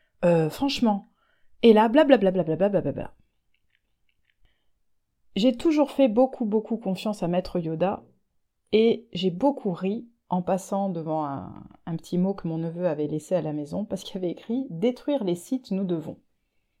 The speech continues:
Et pendant longtemps, j'ai failli enlever ce mot de la maison, parce que détruire les sites, je trouvais ça, euh, trop dur.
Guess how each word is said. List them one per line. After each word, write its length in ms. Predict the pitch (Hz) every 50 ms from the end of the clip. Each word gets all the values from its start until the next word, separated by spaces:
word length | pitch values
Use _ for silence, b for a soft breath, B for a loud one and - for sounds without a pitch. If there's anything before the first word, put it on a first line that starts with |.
| _ _ -
Et 80 | - 208
pendant 240 | 226 220 214 214
longtemps, 280 | 214 214 208 - 277 330
j'ai 140 | 285 247 220
failli 260 | 233 240 254 277 277
enlever 280 | 240 208 196 180 214 214
ce 140 | 214 -
mot 240 | 175 175 175 185 277 - _ _ _ _ _ _ _ _ _ _ -
de 80 | 185 185
la 120 | 190 180
maison, 340 | 175 170 160 165 196 269 349
parce 240 | - 220 202 - -
que 80 | -
détruire 460 | 185 175 175 220 220 - - 247 226 202
les 100 | 180 175
sites, 340 | 180 - - 294 302 294
je 100 | - -
trouvais 340 | 180 - - - 180 180 180
ça, 360 | 180 - - 254 269 277 240
euh, 260 | 196 170 165 156 160 165 175 - _ _ _ _ _ _ _ _ _ _
trop 220 | - - - 269 247
dur. 460 | 190 190 202 220 220 226 - - _